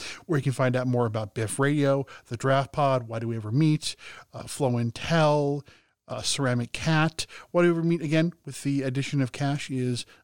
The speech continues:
uh, magique, so gotta go there. Also, please go over to our friends at, uh, P W, T W, P W Cast, um, with Drew and Scrump.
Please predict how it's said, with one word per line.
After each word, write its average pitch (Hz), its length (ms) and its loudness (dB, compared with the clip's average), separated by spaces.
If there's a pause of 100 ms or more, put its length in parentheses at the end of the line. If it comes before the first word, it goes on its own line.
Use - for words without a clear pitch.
uh, 123 40 -18
magique, 117 600 -4
so 131 200 -2
gotta 123 220 2
go 123 100 2
there. 135 240 0 (380)
Also, 175 400 2
please 190 480 -2
go 165 220 0
over 156 200 -2
to 160 160 -4
our 139 160 2
friends 135 560 2 (960)
at, 131 300 -2
uh, 123 120 2
P 156 140 -2
W, 139 220 2
T - 640 -8
W, 143 280 2 (280)
P 226 100 4
W 175 180 2
Cast, 156 440 -6 (420)
um, 131 500 -2 (240)
with 139 280 -6 (160)
Drew 151 340 0
and 139 140 2
Scrump. 139 400 0